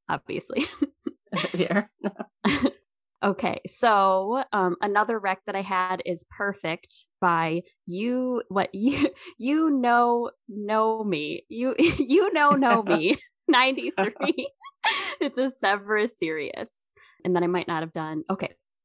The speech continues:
Speaker 1: and then Revenge is Sweet is by Orphan Account. So it's one that was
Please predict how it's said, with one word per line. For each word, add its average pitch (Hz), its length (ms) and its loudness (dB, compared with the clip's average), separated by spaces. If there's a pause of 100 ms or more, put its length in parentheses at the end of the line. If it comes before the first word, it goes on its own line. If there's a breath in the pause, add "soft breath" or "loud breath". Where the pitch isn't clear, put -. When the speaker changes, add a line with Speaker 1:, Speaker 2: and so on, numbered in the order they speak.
Speaker 1:
and 185 180 2
then 175 440 2
Revenge 185 440 2
is 226 240 -2
Sweet 180 460 -4
is 170 140 -6
by 156 300 -4
Orphan 190 440 -2
Account. - 380 -8
So - 200 -4
it's 151 200 -8
one 165 240 0
that 151 200 -2
was 156 420 -6